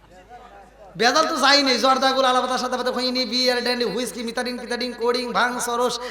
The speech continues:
হাসি, হিরোইন, ফেন্সিডি, আবার এটা নিন, বট-, বটকা, যত নেশা আছে, একটাও খাওয়া যাবে না। চিন্তা করছেন নি? কই তো নাই। সময় হলে বাটা মাইসে ফাড়া হাতিয়ে যাবে।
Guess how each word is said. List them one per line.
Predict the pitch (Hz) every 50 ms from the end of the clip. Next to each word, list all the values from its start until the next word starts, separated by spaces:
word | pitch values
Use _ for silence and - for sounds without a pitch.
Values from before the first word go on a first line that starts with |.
| - - - -
হাসি, | - 240 254 254 247
হিরোইন, | - 254 208 233 254 254 254 247
ফেন্সিডি, | 202 233 247 240 - 240 247 247 254 247
আবার | 240 240 240 240
এটা | 233 226 240 233
নিন, | 247 233 196
বট-, | 220 233 226 180 214 233 208 185 196 202
বটকা, | 202 233 220 - 214
যত | 190 185 233 254 - 262
নেশা | 254 240 240 - 240 233
আছে, | 233 214 - 196 - - - - - - - - - - 165 170
একটাও | 185 196 - 170 190 202 190
খাওয়া | - 165 160 147 135
যাবে | 131 127 127 - -
না। | - - - - _ _ _ _ _ _ _ _ _ _ _ _ _ _ _ _ _ _ _ _ _ _ _ _ _ _ _ _ _ _ _ _ _ _ -
চিন্তা | 180 190 180 202 202
করছেন | 185 196 180 - 208 214
নি? | 214 208 175 151 - 208 180 156 - - - - _ _ _ _ - - -
কই | 208 220 247 269
তো | - 214 180
নাই। | 151 135 127 120 - 135 127 - - - _ _ _ _ _ _ _ _ _ _ _ _ _ _ _ _ _ _ _ _ _ _ _ _ _ _ _ _ _ _ _ - -
সময় | 185 208 214 214 214 208
হলে | 208 214 226
বাটা | 202 196 190 196
মাইসে | 202 202 190 - 190
ফাড়া | 160 139 175 175
হাতিয়ে | 165 156 - 165 160
যাবে। | 135 120 - -